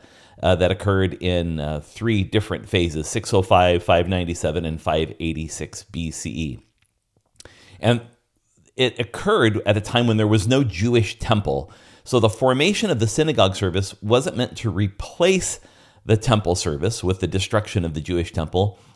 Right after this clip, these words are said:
but it was a way to maintain some sense of Jewish life and continuity in the absence of a temple. And so when the temple is rebuilt through varied efforts of those, uh, Jewish leaders coming back from the exile,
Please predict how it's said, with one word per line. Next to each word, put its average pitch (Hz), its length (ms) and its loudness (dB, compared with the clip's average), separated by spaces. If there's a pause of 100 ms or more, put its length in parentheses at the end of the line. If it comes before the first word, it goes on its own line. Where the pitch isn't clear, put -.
but 131 100 6
it 123 60 0
was 131 140 0
a 131 60 -2
way 156 200 6
to 196 100 2
maintain 135 540 0
some 127 220 -2
sense 120 260 -2
of 98 140 -2
Jewish 117 400 2
life 95 280 2
and 92 140 -4
continuity 95 840 0 (380)
in 113 160 2
the 117 200 2
absence 117 540 -2
of - 120 -4
a - 40 -8
temple. 62 480 -8 (540)
And 127 160 2
so 143 280 8
when 139 440 4
the 117 160 -2
temple 180 480 0
is 107 320 2
rebuilt 107 880 2 (140)
through 107 240 0
varied 110 580 4
efforts 95 460 2
of 82 160 -2
those, 92 340 2 (380)
uh, 85 160 2
Jewish 104 560 2
leaders 95 500 0
coming 98 380 -2
back 107 340 0
from 87 220 -2
the 80 200 -4
exile, 85 640 -2